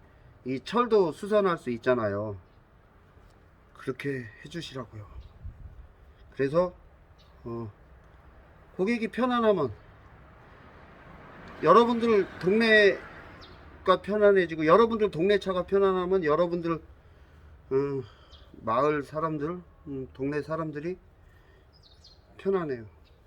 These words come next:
그래서 그, 그 사람은, 어, 여러분들을, 음, 늘 고마워하게 된다고요.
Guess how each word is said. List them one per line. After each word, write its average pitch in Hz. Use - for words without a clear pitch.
그래서 156
그, 131
그 160
사람은, 202
어, 156
여러분들을, 185
음, 165
늘 180
고마워하게 156
된다고요. 113